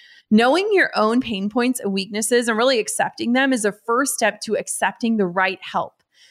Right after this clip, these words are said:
You might feel like you need a team of fifteen to be really high performing, but I promise that with the right contractor in the right position, you'll be able to get a few hours of your time back each week. And that alone can be so impactful for how you're able to show up in your business,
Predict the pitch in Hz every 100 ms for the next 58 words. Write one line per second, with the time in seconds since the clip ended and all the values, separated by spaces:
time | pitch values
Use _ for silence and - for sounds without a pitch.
0 | _ 262 453 466 359 330 320 277 262 247
1 | 226 - 254 247 247 - 285 - - 349
2 | 370 294 240 214 220 247 269 - 240 240
3 | 247 233 262 262 220 220 220 226 - 254
4 | 277 381 285 - 208 214 214 208 202 254
5 | 277 - 233 214 - 214 214 226 185 175
6 | 170 - 202 180 190 - 294 370 403 _
7 | - - 269 339 440 403 269 226 233 214
8 | - 269 320 330 240 254 247 226 226 220
9 | 226 208 196 - 240 196 - 226 277 254
10 | - 214 220 302 440 320 208 202 254 269
11 | 220 208 - - 262 277 262 247 208 208
12 | 233 247 247 214 220 220 220 - 202 196
13 | 208 185 - 175 233 285 359 392 302 190
14 | 180 180 208 -